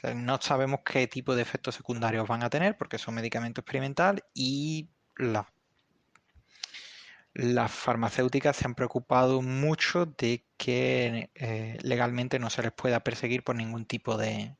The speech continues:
de efecto secundario. Bueno, pues ya está.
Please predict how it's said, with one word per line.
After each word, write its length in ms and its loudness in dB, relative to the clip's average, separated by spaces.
de 140 0
efecto 300 -2
secundario. 560 -6
Bueno, 260 -4
pues 160 -4
ya 80 2
está. 320 -2